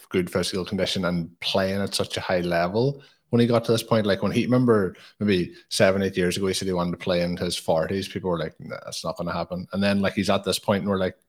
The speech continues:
"Probably doesn't need to retire. He's playing so well." But, um, you know, obviously there's those advances. But I wonder, he obviously wants to play, like, wanted to play on like that. There is gonna be an interesting thing with guys like Patrick Mahomes when, you know, you get to thirty-eight and you have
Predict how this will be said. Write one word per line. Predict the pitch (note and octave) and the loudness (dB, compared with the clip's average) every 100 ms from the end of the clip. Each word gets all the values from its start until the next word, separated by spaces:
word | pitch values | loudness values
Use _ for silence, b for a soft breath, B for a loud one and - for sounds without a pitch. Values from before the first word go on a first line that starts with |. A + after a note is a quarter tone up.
| - | -4
"Probably | D#3 F#3 F3 | 0 2 2
doesn't | A#2+ A2 G#2+ G#2+ | 2 2 4 4
need | F#2+ | 2
to | A2 | 0
retire. | A2 - F2+ G2+ | 0 0 2 2
He's | G#2 | 2
playing | - G2+ F#2+ | 2 2 2
so | - | 2
well." | F#2 F2 G2 G#2+ B B B - | 2 4 2 0 B B B 0
But, | G#2+ | 4
um, | F#2+ F2+ F2 E2+ E2+ - | 6 4 2 0 -4 -2
you | G2+ | 0
know, | G2 | 2
obviously | G2 G2 G#2 | 2 2 0
there's | F#2+ F2 | 0 0
those | F#2 F#2 | -2 -4
advances. | G#2 A2 G#2+ G#2+ | 0 0 0 -2
But | - G#2 | 0 2
I | |
wonder, | G2+ A2+ A#2+ A#2 G#2 F#2+ - - _ _ | 4 4 4 6 4 0 -6 -20 _ _
he | - B2+ | 2 4
obviously | C3 B2 A2+ | 6 4 2
wants | G2 F2+ F2+ G#2 - | 2 2 2 2 -2
to | G#2+ | 0
play, | G#2+ G2 F2 | 2 2 2
like, | F#2+ F2+ | 0 -2
wanted | F2+ F2+ F#2 G#2+ | 2 2 2 -6
to | A2+ | -2
play | A#2+ A#2 | 2 2
on | A#2 | 2
like | A#2 | 0
that. | A#2 A2 - | 2 0 0
There | G#2 | 0
is | G#2+ | 2
gonna | A#2 A2+ | 2 2
be | G2+ | 2
an | F#2 | 0
interesting | F#2 F2 F#2+ F2 - F2+ | 0 0 0 0 -4 -4
thing | F#2+ F2+ | -4 -2
with | F2+ - | -4 -4
guys | G2 E2+ E2+ F2+ | -2 -2 -2 -2
like | F2 - | -2 -2
Patrick | F#2 F#2 F#2 | -4 -6 -6
Mahomes | F#2+ F#2+ F2 F2 | -4 -2 -4 -4
when, | F#2 | -8
you | E2+ b b b b - | -8 b b b b -4
know, | |
you | G2 | -2
get | F2+ F#2 - | 0 0 -2
to | |
thirty-eight | G2 G#2 F#2 G2 F#2+ F#2+ | -2 0 2 2 0 -2
and | - | -4
you | F2 | -6
have | - F2 F2 | -4 -4 -6